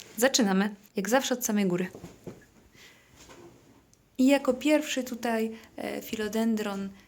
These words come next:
Narrow Escape przepięknie sobie rośnie, pięknie się układa. Jestem z niego niezmiennie zadowolona, z wymianki z Basią, e, cud, miód, maliny. Nawet jak mam jakieś tutaj pasożyty, to rzadko go atakują. Taki bardzo stabilny, fajna roślina, fajny filodendron.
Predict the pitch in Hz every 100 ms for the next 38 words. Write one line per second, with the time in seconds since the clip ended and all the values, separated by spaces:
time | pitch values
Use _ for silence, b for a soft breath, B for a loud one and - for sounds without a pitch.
0 | B - 208 208 208 196 202 - - -
1 | 277 262 262 - b - - 285 294 220
2 | 214 220 220 214 214 202 202 202 - 202
3 | - - 233 233 220 214 214 214 226 294
4 | 294 - 311 285 262 254 262 294 254 247
5 | 226 220 233 233 247 226 214 208 196 196
6 | 202 233 208 196 - 185 190 - 180 175
7 | B B B - 185 175 175 - 214 202
8 | 190 180 170 170 170 170 170 B B 190
9 | 180 180 175 185 175 170 170 - 175 -
10 | 190 190 196 - - 196 196 196 185 196
11 | 190 220 226 208 196 202 196 - 185 180
12 | 185 220 - _ - - 208 208 196 -
13 | 180 - 180 185 180 180 175 - 226 196
14 | 180 180 175 185 185 180 185 180 180 185
15 | 190 240 320